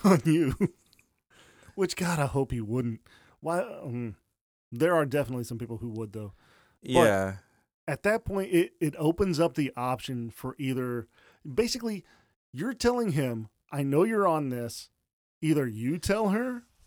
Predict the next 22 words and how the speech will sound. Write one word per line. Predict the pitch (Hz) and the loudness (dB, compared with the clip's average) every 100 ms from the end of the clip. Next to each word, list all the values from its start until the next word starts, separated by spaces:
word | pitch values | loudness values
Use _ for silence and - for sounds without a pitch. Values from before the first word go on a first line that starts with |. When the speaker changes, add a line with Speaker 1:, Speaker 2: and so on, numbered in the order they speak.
| _ _ | _ _
Speaker 1:
or | 175 190 | -2 -2
I | 165 139 | 0 0
will." | 117 104 113 - - _ | 0 -6 -14 -20 -20 _
Speaker 2:
Or, | - 127 131 123 123 107 - _ - - - - _ | 8 10 12 10 8 4 -4 _ -20 -20 -20 -20 _
so | - 160 156 147 - - | 6 10 10 8 -2 -4
here's, | 127 156 165 - | 6 10 10 6
we're | 139 127 147 | 4 8 8
getting | 147 147 135 | 8 6 6
to | 113 | 8
where | 107 95 | 10 10
I | 92 | 8
was | 90 | 4
going, | 87 87 85 90 | 2 0 0 0
is | 117 117 104 - - _ _ _ _ | 6 6 6 0 -10 _ _ _ _
the | 139 123 | -8 0
first | 165 170 - | 4 4 4
thing | 170 156 120 | 4 4 2
that | 104 | 2
she | - 120 | 2 4
needs | 113 - | 4 2
to | |
do | 101 101 98 | 4 4 4